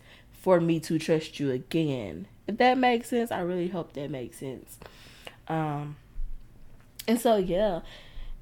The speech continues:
a lot of us sometimes don't realize that when we choose to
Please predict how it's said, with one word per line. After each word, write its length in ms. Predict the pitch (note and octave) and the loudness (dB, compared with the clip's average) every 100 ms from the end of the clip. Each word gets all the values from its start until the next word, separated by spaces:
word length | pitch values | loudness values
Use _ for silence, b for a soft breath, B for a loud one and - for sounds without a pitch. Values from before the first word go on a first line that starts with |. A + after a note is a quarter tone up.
| - - - | -16 -20 -2
a 80 | F#3+ | 0
lot 240 | F#3+ A#3 | 2 2
of 160 | A3 A3+ | 2 0
us 180 | A#3+ A3+ | -2 -2
sometimes 640 | G#3 G3+ F#3+ F3+ E3 F#3+ | -4 -4 -4 -2 -4 -4
don't 520 | - E3 E3 - - | -4 -2 -4 -6 -6
realize 840 | D#3 D#3+ E3 D3+ C#3+ G#2+ - - - B B B B B - - F3 | -2 0 0 -4 -8 -10 -12 -14 -18 B B B B B -20 -16 -2
that 800 | F#3+ F#3 E3+ D3+ C#3 - - - b b b b b b b b - - - - - - - - - | 4 4 4 0 -4 -8 -14 -16 b b b b b b b b -20 -20 -20 -20 -20 -20 -20 -12 -4
when 200 | F#3+ F#3+ | 0 2
we 260 | C4+ C#4+ | 4 4
choose 920 | A3+ - G#3+ G#3+ G3 D#3+ D#3+ D#3+ D#3+ | 2 0 2 2 2 0 -2 -4 -8
to 720 | - - G#3 E3+ D#3+ D3 C#3+ | -10 -4 0 0 0 -4 -6